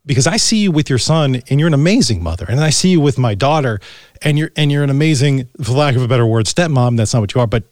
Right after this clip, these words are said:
you know what I mean. You're, you're, you're amazing. So where did you get those? I mean, I know everybody ha-,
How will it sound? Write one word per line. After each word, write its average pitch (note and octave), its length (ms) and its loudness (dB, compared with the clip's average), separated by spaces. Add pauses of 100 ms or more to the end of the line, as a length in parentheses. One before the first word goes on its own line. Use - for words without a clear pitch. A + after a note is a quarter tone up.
you E3 100 0
know D3+ 60 4
what A#2+ 100 2
I G#2 40 0
mean. G2+ 280 -2 (500)
You're, E3 220 -2
you're, F3+ 280 0
you're D#3+ 160 0
amazing. C#3+ 420 0
So C3 300 0 (140)
where F#3 100 0
did A3+ 140 -2
you G3 60 -2
get G3 220 -2
those? D3 260 2
I D3 40 -6
mean, D#3 160 0
I F3+ 40 2
know G3 120 2
everybody D3+ 320 2
ha-, - 20 -10